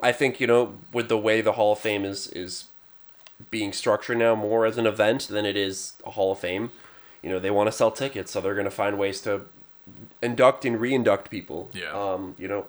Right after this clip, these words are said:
Speaker 1: fucking Evolution I could see getting in the Hall of Fame next year, or, you know.
Speaker 2: Oh, God.
Speaker 1: It, it's, it's,
Speaker 2: Yeah.
Speaker 1: again, it, it, it's, it, to me, it sours the, the Hall of Fame experience a little bit.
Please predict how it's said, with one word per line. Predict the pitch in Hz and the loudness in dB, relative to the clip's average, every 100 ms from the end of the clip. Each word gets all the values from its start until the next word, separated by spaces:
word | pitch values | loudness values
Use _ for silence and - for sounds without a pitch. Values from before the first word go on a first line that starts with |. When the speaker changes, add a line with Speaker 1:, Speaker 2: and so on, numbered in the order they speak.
| _ | _
Speaker 1:
fucking | 113 - | -6 -4
Evolution | 123 135 131 135 104 | -2 -2 -2 -6 -6
I | 85 | -6
could | 82 | -6
see | - | -8
getting | 82 69 | -6 -4
in | |
the | 87 | -6
Hall | 87 | -10
of | 85 | -8
Fame | - - | -8 -6
next | - - | -8 -10
year, | 62 | -8
or, | 64 - | -8 -8
you | 90 | -6
know. | 87 92 - _ _ _ _ _ _ _ _ - | -4 -4 -6 _ _ _ _ _ _ _ _ -18
Speaker 2:
Oh, | 82 - | -18 -14
God. | - 80 78 - _ _ _ _ | -14 -12 -14 -20 _ _ _ _
Speaker 1:
It, | - 143 139 | -4 -4 -2
it's, | 147 143 | -4 0
it's, | 143 143 - | 0 0 0
Speaker 2:
Yeah. | |
Speaker 1:
again, | 131 151 135 | 2 6 6
it, | 131 | 6
it, | 123 - | 2 0
it's, | 135 131 135 135 - - | 0 2 2 2 -4 -6
it, | 139 143 | -6 -4
to | - | 2
me, | 175 175 | 8 10
it | 165 | 8
sours | - 156 139 151 139 | 6 6 8 6 4
the, | 147 147 143 | 2 2 0
the | 127 143 | -2 0
Hall | 135 135 | 4 4
of | 143 | 4
Fame | 147 | 2
experience | 147 - 151 147 139 | 0 -2 0 0 -2
a | |
little | 143 143 | -4 0
bit. | 139 117 | 0 0